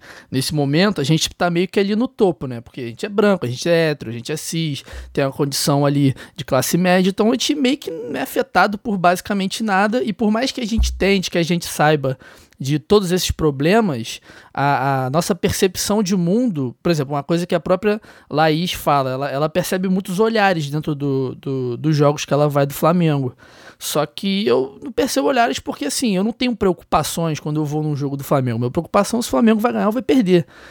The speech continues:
entendeu? Então, assim, o meu, o meu, meus, meu problema de ir num jogo é mínimo. Meu problema é se dar uma pancadaria geral, enfim, são coisas que não remetem a nenhum outro tipo de, de, de causa.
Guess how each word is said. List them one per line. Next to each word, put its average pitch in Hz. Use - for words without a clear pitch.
entendeu? 139
Então, 190
assim, 160
o -
meu, 143
o 151
meu, 151
meus, 156
meu 143
problema 175
de 165
ir 180
num 170
jogo 147
é 160
mínimo. 180
Meu 110
problema 151
é 202
se -
dar 143
uma 131
pancadaria 131
geral, 160
enfim, 120
são -
coisas 165
que 180
não 143
remetem 175
a 180
nenhum 180
outro 156
tipo 180
de, 156
de, 139
de 143
causa. 131